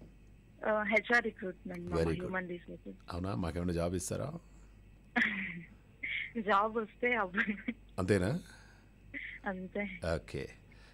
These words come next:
Speaker 2: So, పెళ్లి కాలే
Speaker 1: Actually,
Speaker 2: ఇంకా?
Speaker 1: ఇంకొకటి కూడా, ఆ, ఆహా,
Speaker 2: ఆ.
Speaker 1: లేదు.
Speaker 2: ఓకే. వద్దు,
Speaker 1: ఇంకా
Speaker 2: లాక్‌డౌన్‌లో
Speaker 1: చిన్నపిల్లని
Speaker 2: చేసుకోకండి. మీరు
Speaker 1: మామ.
Speaker 2: పిలిచినా నేను రాను.
Speaker 1: అసలు వద్దు.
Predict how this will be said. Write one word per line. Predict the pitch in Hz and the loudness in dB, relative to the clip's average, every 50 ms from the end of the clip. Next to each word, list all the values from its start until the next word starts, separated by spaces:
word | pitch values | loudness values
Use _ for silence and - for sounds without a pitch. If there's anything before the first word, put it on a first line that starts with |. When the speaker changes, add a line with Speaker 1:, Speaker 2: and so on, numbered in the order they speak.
| - - - | -10 -4 -2
Speaker 2:
So, | 113 | 6
పెళ్లి | - 131 147 160 139 | 8 10 12 12 12
కాలే | 123 117 113 104 | 12 12 12 12
Speaker 1:
Actually, | 90 - - 254 240 | 10 8 6 4 2
Speaker 2:
ఇంకా? | 233 | 2
Speaker 1:
ఇంకొకటి | 220 233 226 - - 233 220 240 233 | 2 2 2 4 4 4 4 4 2
కూడా, | 220 233 233 233 233 233 240 254 254 240 214 - - | 2 2 0 2 2 2 0 0 0 0 0 0 0
ఆ, | 190 190 190 - - | 0 0 0 2 2
ఆహా, | 214 214 214 | 2 4 4
Speaker 2:
ఆ. | 196 | 4
Speaker 1:
లేదు. | 180 180 185 180 170 156 170 175 190 - - | 4 4 2 2 2 -2 -6 -10 -8 -4 -4
Speaker 2:
ఓకే. | 78 - - - - - - - - - - - - - - - - - | -4 -4 -4 -10 -12 -12 -16 -20 -20 -20 -20 -20 -20 -20 -20 -16 0 2
వద్దు, | 107 120 135 | 6 8 8
Speaker 1:
ఇంకా | 117 87 92 | 8 10 10
Speaker 2:
లాక్‌డౌన్‌లో | 104 107 113 123 123 120 120 104 | 8 8 10 10 10 10 10 8
Speaker 1:
చిన్నపిల్లని | - 117 113 | 8 8 6
Speaker 2:
చేసుకోకండి. | 110 - - 120 123 120 110 110 127 | 8 8 8 8 10 10 10 10 10
మీరు | 127 127 113 | 8 8 8
Speaker 1:
మామ. | - - | 8 6
Speaker 2:
పిలిచినా | - 220 214 - 127 | 6 6 6 4 4
నేను | 120 127 117 95 | 4 6 4 4
రాను. | 85 87 85 82 196 | 4 4 4 2 2
Speaker 1:
అసలు | 185 - - - - | 0 0 0 2 2
వద్దు. | - - 175 175 220 202 | 2 0 0 -2 -2 -2